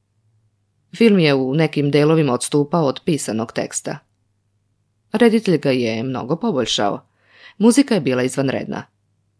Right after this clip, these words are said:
Možda je i to bio jedan od razloga zbog kojeg se Igoru tako izuzetno svideo.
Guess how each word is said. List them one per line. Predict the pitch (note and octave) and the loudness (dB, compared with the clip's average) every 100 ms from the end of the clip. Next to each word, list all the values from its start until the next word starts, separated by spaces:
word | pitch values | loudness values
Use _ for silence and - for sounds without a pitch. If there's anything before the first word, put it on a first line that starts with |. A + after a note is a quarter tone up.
| _ _ _ _ | _ _ _ _
Možda | D3+ C3+ C3 | -2 -2 0
je | C3+ B2+ | 0 0
i | C3+ | 0
to | - | 0
bio | C#3+ C#3 | 0 0
jedan | B2 B2 B2+ A#2+ | 0 -2 -2 -4
od | A2+ | -4
razloga | B2+ B2+ D3 F3+ | -4 -4 -2 -2
zbog | A#3+ F#3 E3+ | -4 -4 -2
kojeg | E3+ D#3+ | 0 0
se | - E3 | 0 -2
Igoru | D3+ D#3 C#3+ C#3 _ - | 0 0 0 -2 _ -8
tako | C#3+ C3 - B2 - _ _ | -8 -6 -6 -8 -10 _ _
izuzetno | D3+ B2+ A2+ A2 G#2+ A#2 | -4 -4 -6 -8 -8 -10
svideo. | A#2+ G#2 E2 F#2 G2+ | -8 -6 -6 -6 -8